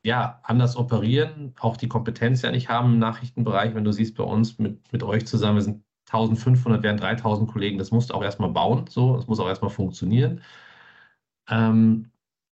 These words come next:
und natürlich können die auch Live-Events machen, aber es gibt schon sowas wie Erfahrung und Expertise und die ist natürlich schon bei uns vorhanden und das können wir gut. Und, ähm, von daher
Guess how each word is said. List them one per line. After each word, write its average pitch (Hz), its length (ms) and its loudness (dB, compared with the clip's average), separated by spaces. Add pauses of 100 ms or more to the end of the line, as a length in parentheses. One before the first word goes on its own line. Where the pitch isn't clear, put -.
(440)
und 107 260 2
natürlich 123 360 2
können 113 200 2
die 110 60 2
auch 104 100 -6
Live-Events 120 600 0
machen, 117 280 2
aber 107 340 -2
es - 160 -10
gibt 127 220 0
schon 117 180 2
sowas 113 320 2
wie 113 80 2
Erfahrung 113 800 0
und 107 340 -2
Expertise 120 720 2
und 104 140 -2
die 110 80 -4
ist 107 160 -4
natürlich 107 400 -2
schon 95 180 -2
bei 90 80 -2
uns 90 180 -2
vorhanden 104 560 0
und 95 300 -2 (200)
das 92 220 -2
können 113 220 2
wir 123 100 4
gut. 127 300 2 (640)
Und, 104 540 -4
ähm, 98 420 0
von 95 160 -2
daher 95 640 0